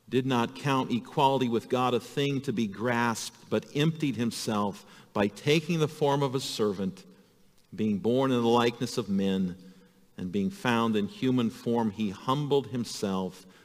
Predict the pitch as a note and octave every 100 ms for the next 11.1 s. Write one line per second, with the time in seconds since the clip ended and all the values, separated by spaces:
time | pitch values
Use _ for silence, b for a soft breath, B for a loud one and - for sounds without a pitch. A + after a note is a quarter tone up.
0 | b - F2+ F2+ - A#2+ A#2 A2 G#2+ G2+
1 | F2 G#2+ A2+ A2 A2 F#2+ F2+ D#2+ - -
2 | G2+ F#2+ - F#2+ F#2 F2+ - G#2 G2+ G2
3 | E2+ F2 E2 - - - - - - -
4 | - - - _ _ _ _ _ _ _
5 | G#4+ G#4+ _ _ _ _ _ _ _ _
6 | _ _ _ _ _ _ _ _ _ G#2+
7 | G#2 - G#2+ - - A2 G#2+ - G#2 G2
8 | G2 F#2+ F2+ - - G#2+ - G2+ G2 -
9 | G2+ F#2+ F#2 - - F2+ F#2+ F#2+ - -
10 | F#2 F2 - E2+ E2+ F2+ E2 E2+ E2+ -
11 | -